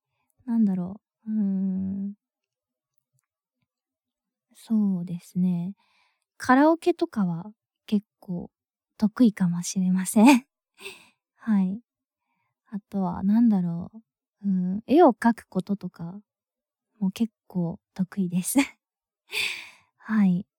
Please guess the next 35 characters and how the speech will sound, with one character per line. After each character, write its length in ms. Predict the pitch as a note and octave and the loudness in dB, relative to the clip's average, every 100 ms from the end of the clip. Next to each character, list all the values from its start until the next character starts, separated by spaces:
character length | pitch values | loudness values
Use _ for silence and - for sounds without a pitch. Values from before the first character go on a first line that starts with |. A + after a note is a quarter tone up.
| _ _ _ _ _ _ - | _ _ _ _ _ _ -6
ま 120 | F#3+ | -4
あ、 20 | E3 | -2
趣 240 | - C#4+ | 0 4
味 220 | D4 A#3 | 6 8
は、 340 | A3+ A#3 A3 C4 _ _ _ _ _ _ _ | 8 6 4 -2 _ _ _ _ _ _ _
そ 140 | - | -6
う 40 | F#3+ | -4
で 100 | F3+ | -4
す 160 | - | 0
ね。 480 | G3+ F#3+ F#3 F#3+ G3+ - _ _ _ _ _ _ _ | 2 2 0 -2 -6 -10 _ _ _ _ _ _ _
な 80 | G3 | -6
ん 60 | F3 | -4
だ 100 | E3 | -4
ろ 300 | D#3+ - - _ _ _ _ _ _ _ | -6 -8 -18 _ _ _ _ _ _ _
う。 40 | G3+ | -8
ま 60 | |
あ、 40 | F3 | 0
映 200 | G#3 A3 | 4 6
画 140 | A3 A3+ | 4 2
鑑 300 | A#3 A3+ G3 | 4 6 4
賞 260 | - E3 | 0 -2
と 160 | - E3 | -4 -10
か、 380 | - F#3 F#3 B3 _ _ _ _ _ _ _ _ _ _ _ _ _ _ - | -4 -2 -2 -6 _ _ _ _ _ _ _ _ _ _ _ _ _ _ -8
あ 100 | G#3 _ | -8 _
と 180 | C4+ B3 | -2 0
は 140 | G3+ | 0
な 160 | F#3+ G3+ | 2 2
ん 100 | A3+ | 2
だ 140 | G#3 | 0
ろ 340 | F#3+ F3 F#3 - _ _ _ - | -2 -4 -8 -14 _ _ _ -2
う。 60 | |
う 20 | G3 | 2
ー 20 | |
ん。 680 | F#3+ F#3 F#3 F#3 F3+ F#3 F#3+ _ _ _ _ _ _ _ _ - | 4 4 2 0 0 -2 -4 _ _ _ _ _ _ _ _ -6
卓 160 | A3 | -6